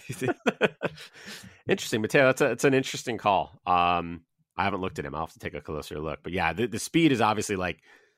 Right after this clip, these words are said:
Speaker 2: we all remember from his, his sort of prospect days, the speed's legit. So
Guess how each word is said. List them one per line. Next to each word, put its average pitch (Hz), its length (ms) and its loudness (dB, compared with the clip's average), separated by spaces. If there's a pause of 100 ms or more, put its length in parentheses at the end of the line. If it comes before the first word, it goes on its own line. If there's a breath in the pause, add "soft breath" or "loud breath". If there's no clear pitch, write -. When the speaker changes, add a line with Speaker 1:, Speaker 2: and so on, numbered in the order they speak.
(760 soft breath)
Speaker 2:
we 107 80 0
all 117 180 4
remember 104 380 0
from 95 140 -8
his, 90 320 -2
his 90 360 -8
sort 87 140 -6
of 76 100 -10
prospect 98 580 -6
days, 80 300 -4
the 85 80 -16
speed's 101 380 -6
legit. 85 460 -8
So 78 480 -8